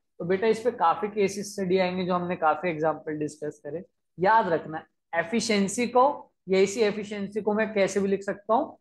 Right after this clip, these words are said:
Efficient, Efficient या efficiency। इसका पूरा focus किस पे है, काम किस पे होना चाहिए, Minimum cost पे। हर एक businessman का ये goal है, हर कोई चाहता है कि मेरी जेब से खर्चा कम से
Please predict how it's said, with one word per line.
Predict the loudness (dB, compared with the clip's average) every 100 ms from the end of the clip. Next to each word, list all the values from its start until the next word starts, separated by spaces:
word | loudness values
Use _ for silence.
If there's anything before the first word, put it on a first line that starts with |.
| 0
Efficient, | 0 0 -4 -4 -6 -8 _ _ _ _ _
Efficient | 0 2 2 0 -2 -2 2
या | 4 4 4 -2 -18 _ -2
efficiency। | -2 0 -6 -6 -8 -10 -14 -18 _ _ _
इसका | -8 0 0
पूरा | 4 4 4
focus | 2 0 -2
किस | -2 -6
पे | -2 2
है, | 2 0 -6 _ _ _ _ _ 2
काम | 4 4 0
किस | -4 -4
पे | -2
होना | -2 0 -2
चाहिए, | -2 0 0
Minimum | 0 -2 -2 -2 0 -2 -2 -10 2
cost | 4 4 0 -16
पे। | -20 -20 _ _ _ _ -2
हर | 4
एक | 4 4
businessman | 0 0 -4 -6 -4 -4
का | 2
ये | 6 6
goal | 6 4 2
है, | 0 -6 _ _ _ -2
हर | 0
कोई | 2 2
चाहता | 4 2 2
है | 0
कि | 0 -6
मेरी | -4 -2
जेब | -2 -4
से | -4 -6
खर्चा | -4 -2 -2
कम | -2 -6
से | -2 2